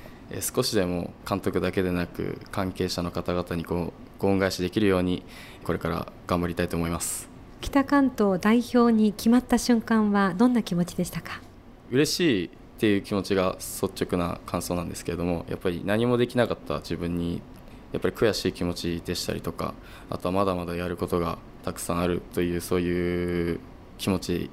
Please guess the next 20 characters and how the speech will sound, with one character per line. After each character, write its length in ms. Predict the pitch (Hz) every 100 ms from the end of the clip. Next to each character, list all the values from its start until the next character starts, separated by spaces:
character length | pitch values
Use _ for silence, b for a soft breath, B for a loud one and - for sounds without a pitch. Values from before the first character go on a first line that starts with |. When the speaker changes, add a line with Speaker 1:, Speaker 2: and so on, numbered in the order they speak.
| -
Speaker 1:
だ 100 | 92
っ 20 |
た 140 | - 85
り 60 |
と 100 | 85
か、 280 | 85 85 98
そ 300 | - - 110
う 40 | 110
い 720 | 110 107 107 104 101 101 98
う 40 |
の 140 | 107 113
が 220 | 90 - - -
半 260 | - 95 90
分 160 | 92
半 220 | 90 92
分 120 | 92 90
ぐ 80 |
ら 80 | 87
い 60 | 82
で、 240 | 76 -